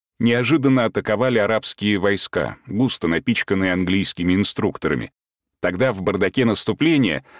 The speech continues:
штабные, в чье число входил и я, остались без прикрытия, а тут как раз элитная бригада мучеников Эль-Такра нарвалась на наше расположение. Эти недомученные «мученики»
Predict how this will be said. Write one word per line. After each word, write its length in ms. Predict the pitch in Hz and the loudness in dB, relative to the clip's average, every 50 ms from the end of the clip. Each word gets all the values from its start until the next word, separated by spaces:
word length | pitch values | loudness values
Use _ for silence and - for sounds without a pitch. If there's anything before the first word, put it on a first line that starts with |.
| - _ | -20 _
штабные, 680 | - - - 107 98 95 135 175 185 143 92 67 - - _ _ - | -16 -6 -2 -2 0 0 2 2 2 2 2 0 -4 -8 _ _ -10
в 60 | - | -8
чье 260 | - - 113 113 98 | -4 0 0 0 0
число 400 | - - 95 - - 104 101 80 | 0 -2 -2 -2 0 0 0 0
входил 420 | - - - 95 95 98 98 104 | 0 -2 -2 -2 0 0 0 2
и 40 | 113 | 2
я, 240 | 107 95 82 65 - _ _ _ _ _ _ _ | 2 0 0 -2 -4 _ _ _ _ _ _ _
остались 560 | - 113 110 - 196 185 160 139 117 - - | -2 -2 -2 0 0 2 2 2 0 -2 -2
без 200 | 104 104 135 - | -2 -2 -2 0
прикрытия, 720 | - 147 139 139 135 117 92 71 - - 64 60 - - _ _ _ - | 0 0 0 0 0 0 -2 -2 -2 -4 -6 -8 -12 -16 _ _ _ -4
а 120 | 110 104 | -4 -2
тут 200 | - 151 139 - | 0 0 0 0
как 180 | - 98 - 135 | 0 -2 0 0
раз 240 | 127 123 - - _ _ _ _ _ _ - | 0 0 -2 -4 _ _ _ _ _ _ 0
элитная 480 | 104 123 135 135 135 - 113 110 104 92 | 2 2 2 2 2 0 0 0 2 0
бригада 460 | 85 92 101 92 117 127 117 107 101 | 0 0 0 0 0 0 2 2 2
мучеников 640 | 110 135 135 - - 113 110 101 - 104 90 - - - | 2 2 2 2 0 0 0 0 0 0 -2 -2 -2 -2
Эль-Такра 720 | 117 113 110 107 - - 107 87 80 - 78 71 65 - - - | 0 0 0 -2 -2 -2 -2 -2 -2 -2 -4 -4 -4 -6 -6 -4
нарвалась 580 | 98 101 104 98 104 101 98 85 76 - - - | -2 0 0 0 2 2 0 0 -2 -2 -4 -2
на 120 | 95 98 | -2 0
наше 260 | 98 87 - - 92 | 0 -2 -2 -2 -2
расположение. 800 | 92 85 - - 92 98 101 98 82 80 76 65 60 53 - - _ _ _ _ _ _ _ _ - | -2 -2 -2 0 0 0 0 0 -2 -4 -4 -4 -6 -10 -12 -16 _ _ _ _ _ _ _ _ -4
Эти 260 | 139 160 147 - 151 | -2 -2 0 2 2
недомученные 1000 | 135 123 127 117 123 131 139 151 151 139 - - 117 117 117 120 120 117 107 - - _ | 2 4 4 4 2 2 2 2 2 2 2 2 4 4 4 4 2 2 0 -2 -6 _
«мученики» 880 | - 104 110 127 160 185 170 - - 123 104 95 82 69 - - 65 | 0 2 2 4 4 2 2 0 0 0 0 0 0 -2 -4 -6 -8